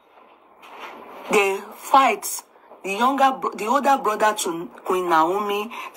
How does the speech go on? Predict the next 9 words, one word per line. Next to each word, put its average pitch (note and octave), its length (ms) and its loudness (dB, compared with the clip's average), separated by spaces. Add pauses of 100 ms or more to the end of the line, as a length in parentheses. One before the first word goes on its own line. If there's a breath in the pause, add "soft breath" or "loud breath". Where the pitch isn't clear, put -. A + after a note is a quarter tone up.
Queen G#3+ 200 -2
Naomi G#3 340 2
went G3+ 320 -2
on D#3+ 140 -2
her D3+ 100 0
platform. G3+ 640 0 (220 loud breath)
She - 180 -8
sha A3+ 360 2
wrote, F#3 500 -2